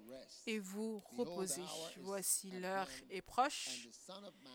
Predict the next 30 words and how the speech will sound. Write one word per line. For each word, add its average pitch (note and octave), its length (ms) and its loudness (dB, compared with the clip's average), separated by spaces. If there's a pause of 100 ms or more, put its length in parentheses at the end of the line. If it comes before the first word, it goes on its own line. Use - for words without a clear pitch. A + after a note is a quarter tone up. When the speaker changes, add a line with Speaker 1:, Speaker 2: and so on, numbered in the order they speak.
(140)
Speaker 2:
et G3+ 80 0
le G#3 80 4
Fils E4 360 4
de A3 80 6
Speaker 1:
is - 20 2
Speaker 2:
l'homme G3+ 460 2
Speaker 1:
betrayed C#3+ 380 -8
Speaker 2:
est G3 180 0
livré A3+ 400 2
Speaker 1:
into C4 340 -6
the A#3+ 80 -14
hands B3 360 -12
Speaker 2:
aux F#3+ 100 -2
mains A3 400 4 (380)
Speaker 1:
of - 120 -10
Speaker 2:
des A3 220 2
Speaker 1:
sinners. A3+ 100 -8 (200)
Speaker 2:
péchés, F#3+ 380 0 (160)
des F#3 140 -6
pécheurs. G3+ 460 2
Speaker 1:
Rise, F3+ 240 -6
let E3+ 180 -6
us D#3 160 -6
be D3 140 -10
going. E3 400 -6 (600)
Behold, C3 380 -8
Speaker 2:
Levez-vous, D4+ 800 6
Speaker 1:
he B3+ 140 -8
Speaker 2:
allons. B3 340 8
Speaker 1:
is A#3+ 60 -6